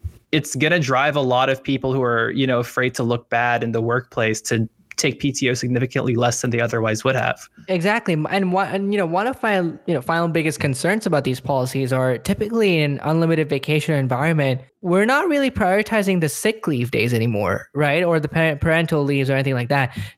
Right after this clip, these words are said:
Speaker 2: Now it's just like, "Oh, you know, oh, you want sick leave? Oh, it's part of your unlimited vacationing." If you want some other kind of leave, it's part of your unlimited vacation, but it's not really vacation if <laughs> one of my close family members passed away and I have to go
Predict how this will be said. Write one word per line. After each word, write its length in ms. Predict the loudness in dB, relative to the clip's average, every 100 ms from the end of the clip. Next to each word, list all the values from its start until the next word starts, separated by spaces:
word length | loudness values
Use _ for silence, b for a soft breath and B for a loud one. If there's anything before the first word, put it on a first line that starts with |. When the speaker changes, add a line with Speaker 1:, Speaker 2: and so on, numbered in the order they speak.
| -2
Speaker 2:
Now 240 | 2 2
it's 120 | 2
just 180 | 0 0
like, 160 | 0 2
"Oh, 320 | 2 2 0
you 140 | -2
know, 420 | 0 0 0 -4 -4
oh, 140 | 0 2
you 160 | 2
want 320 | 2 0 -2 -2
sick 240 | -4 0
leave? 240 | 0 0 -2
Oh, 100 | 0
it's 120 | 0
part 200 | 0 -2
of 100 | 0
your 100 | 0
unlimited 340 | 2 2 0
vacationing." 600 | 0 0 -2 0 -2 -2
If 160 | -4 -2
you 100 | 0
want 280 | 0 0 -2 -8 _ _
some 180 | -2 0
other 220 | 2 0
kind 180 | 0 0
of 80 | 0
leave, 220 | 0 -2
it's 140 | -4 -2
part 180 | -2
of 80 | 0
your 100 | 0
unlimited 320 | 0 0 0 0
vacation, 400 | 0 -2 0 2
but 200 | 0 -2 _
it's 240 | 0 2 2
not 160 | 2
really 220 | 4 4
vacation 880 | 4 2 2 0 0 0 0 0 -4 -4
if 300 | 0 0 2
<laughs> 100 | 2
one 80 | 2
of 100 | 2
my 120 | 0
close 240 | 0 -2 -2
family 340 | -2 0 0
members 300 | 2 0 -2
passed 280 | -2 -2 -2
away 280 | 0 0 0
and 100 | 0
I 40 |
have 180 | 0 -2
to 100 | -6
go 560 | -2 0 2 0 -2